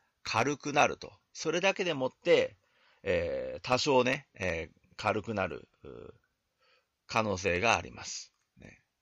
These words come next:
まあ、外に出ちまったらね、なかなかそういう工夫っていうのが、あー、できなくなるんですけれども、これでは、あの、イヤホンでもっていい音楽を聴きながら、あ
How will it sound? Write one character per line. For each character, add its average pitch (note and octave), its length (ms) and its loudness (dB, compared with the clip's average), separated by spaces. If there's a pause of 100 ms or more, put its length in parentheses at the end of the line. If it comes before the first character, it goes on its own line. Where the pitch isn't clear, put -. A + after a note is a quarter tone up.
(440)
ま C#3 100 0
あ、 - 20 2
外 E3 320 -2
に C4+ 100 -2
出 D3 140 -2
ち - 100 -10
ま A2 100 2
っ F#2+ 80 -12
た - 120 -6
ら D2+ 140 -6
ね、 G2 240 -4
な G#2+ 160 -6
か A2 120 0
な A2+ 120 0
か A2 100 0
そ A#2 180 -4
う A#2 60 -4
い A2+ 80 -2
う A2 60 -6
工 A#2 140 -8
夫 G#2+ 180 -10
っ G#2+ 40 -10
て - 140 -14
い A#2+ 40 -6
う A#2 40 -6
の G#2 120 -4
が、 E2 300 -4
あ C#2+ 360 -14
ー、 D#2+ 40 -18
で F#2+ 140 -8
き A2 100 -10
な G#2 140 -2
く G2 80 -10
な G2 140 -2
る G2+ 100 -4
ん E2 60 -10
で D#2 80 -10
す - 100 -12
け D2 80 -10
れ C#2 100 -14
ど D2 140 -14
も、 F2 280 -10 (460)
こ B2+ 100 -4
れ C#3+ 80 -4
で F3 100 -2
は、 C#3 200 4
あ A2 40 2
の、 A#2 340 -2
イ B2 80 -4
ヤ D#3 160 4
ホ D3+ 140 0
ン A2+ 80 -4
で F#2 80 -2
も F#2 120 -4
っ E2+ 60 -6
て F2+ 200 0
い B2+ 140 -2
い C3+ 60 0
音 G2 160 2
楽 F2 280 -6
を E2+ 40 -4
聴 E2+ 40 -8
き - 240 -10
な G2+ 160 -4
が G2 140 0
ら、 A#2+ 260 4 (320)
あ B1 600 -10